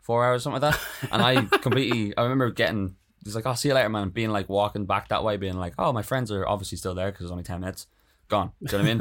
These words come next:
Speaker 1: mean?
Speaker 2: <laughs>
Speaker 1: So we just talked about music and, you know, film and stuff like that, 'cause this is at the point where, as he said, it was like I was trying to get out of the kind of corporate-y, 'cause I got more into corporate then, before
Speaker 2: Oh, right,
Speaker 1: this,
Speaker 2: okay,
Speaker 1: and I
Speaker 2: yeah.
Speaker 1: was just like, "This is, it's great money and it's, you know, all this kind of stuff. It's good to have,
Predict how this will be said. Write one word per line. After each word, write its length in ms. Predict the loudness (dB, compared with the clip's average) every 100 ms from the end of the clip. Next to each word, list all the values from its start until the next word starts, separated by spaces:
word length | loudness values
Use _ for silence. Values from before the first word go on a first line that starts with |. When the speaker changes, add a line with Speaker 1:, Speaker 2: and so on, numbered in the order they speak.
| 0 -2
Speaker 1:
mean? 40 | -4
Speaker 2:
<laughs> 60 |
Speaker 1:
So 80 | 0
we 20 |
just 140 | 0 2
talked 220 | 2 2
about 200 | 2 2
music 420 | 2 2 2 0 0
and, 300 | 0 -2 -4 _
you 80 | -2
know, 240 | 0 -2 -6 -6
film 260 | 0 0 2
and 80 | 0
stuff 180 | -2
like 100 | 0
that, 100 | -2 0
'cause 80 | -2
this 120 | -2
is 60 |
at 60 | -4
the 60 | -2
point 240 | -4 -2
where, 260 | -2 -2 -6 _ _ -4
as 160 | -4 -2
he 120 | -2
said, 280 | 2 2 2
it 40 |
was 120 | -2
like 100 | -2
I 60 | 0
was 100 | 0
trying 140 | 0
to 60 | -2
get 160 | -2 -2
out 160 | -2 -2
of 400 | -4 -8 -16 -20 _ -10
the 80 | -4
kind 160 | -4
of 80 | -4
corporate-y, 580 | -2 -2 -2 -6 -6 -8 _
'cause 100 | -4
I 40 | 2
got 100 | 2
more 100 | 2
into 100 | -2
corporate 280 | -2 -2 -4
then, 140 | -8 -10 _ _
before 240 | 0 4 6
Speaker 2:
Oh, 40 |
right, 120 | 6 4
Speaker 1:
this, 100 | 2
Speaker 2:
okay, 80 | 2
Speaker 1:
and 140 | 2
I 40 | 2
Speaker 2:
yeah. 40 |
Speaker 1:
was 80 | 0
just 120 | -2
like, 100 | -8
"This 160 | -8 -10
is, 300 | -8 -10 -14 _ _ _ _ _ _
it's 100 | -4
great 180 | 2 2
money 200 | 2 0
and 100 | -2
it's, 160 | -4 -4
you 60 |
know, 220 | -4 -4 -2
all 120 | 0
this 100 | 0
kind 120 | -2
of 60 | -2
stuff. 240 | 0 0 -2
It's 100 | -4
good 180 | -4
to 80 | -4
have, 380 | -2 -2 -4 -16